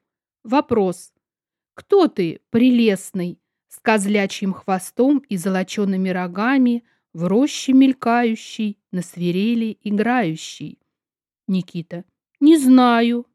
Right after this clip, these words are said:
Княгиня. «Кто ты, я спрашиваю?» Санька. Чего забоялся? Княгиня спрашивает, какой ты породы. Отвечай. Я, сударыня,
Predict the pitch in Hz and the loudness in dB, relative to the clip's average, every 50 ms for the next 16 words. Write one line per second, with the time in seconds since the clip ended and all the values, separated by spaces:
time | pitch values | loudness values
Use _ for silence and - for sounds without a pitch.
0 | _ _ _ _ _ _ _ _ _ _ _ _ _ - 190 180 175 165 170 165 | _ _ _ _ _ _ _ _ _ _ _ _ _ -2 -2 -2 -2 -4 -6 -6
1 | 156 160 156 151 170 _ _ _ _ _ _ _ _ _ _ _ _ _ - - | -6 -6 -8 -10 -14 _ _ _ _ _ _ _ _ _ _ _ _ _ -20 -8
2 | - - 330 339 320 247 - - 202 196 208 226 254 - - - 285 285 285 269 | -2 2 4 4 4 4 2 0 -2 0 0 0 0 -2 -2 -2 0 2 4 4
3 | 233 - - - - 170 165 165 151 147 - - _ _ _ _ _ _ _ _ | 2 2 -2 -6 -10 -10 -10 -10 -12 -12 -14 -20 _ _ _ _ _ _ _ _
4 | _ _ _ - - 196 170 165 165 170 - - 143 - _ _ _ _ _ _ | _ _ _ -10 -8 -6 -6 -6 -8 -10 -10 -14 -20 -20 _ _ _ _ _ _
5 | _ _ _ _ _ _ - - 285 302 302 359 320 226 - 214 185 214 220 247 | _ _ _ _ _ _ -4 0 0 2 2 2 2 2 0 -2 -2 0 0 0
6 | 240 247 226 180 165 - - - - - - _ _ _ _ _ _ _ _ 220 | 2 0 0 0 -2 -4 -8 -14 -18 -18 -20 _ _ _ _ _ _ _ _ 0
7 | 220 220 220 202 220 226 220 214 208 - - - - 220 233 294 359 - - - | 0 0 2 2 2 2 2 0 -2 -4 -6 -6 -4 0 0 0 0 0 -4 -6
8 | 220 180 180 165 170 - _ - 185 180 - 233 214 220 - 254 240 - 277 294 | -6 -6 -6 -8 -8 -8 _ -2 -2 0 2 2 0 2 0 -2 -2 0 0 0
9 | 320 320 311 247 196 165 160 160 160 165 - _ _ _ _ _ _ _ _ 220 | 2 2 2 2 2 0 -2 -6 -8 -10 -14 _ _ _ _ _ _ _ _ -6
10 | 233 233 285 302 330 - - - 233 220 214 208 214 214 - _ _ _ _ _ | -4 0 2 0 0 0 -2 0 0 0 2 0 -2 -4 -8 _ _ _ _ _
11 | _ _ _ _ _ _ _ _ _ _ _ _ _ _ 185 170 165 160 170 214 | _ _ _ _ _ _ _ _ _ _ _ _ _ _ -14 -12 -10 -8 -8 -8
12 | 240 - - 311 262 247 247 214 190 180 170 160 156 147 - | -8 -6 -6 -4 -2 0 0 -2 -2 -4 -6 -6 -8 -12 -14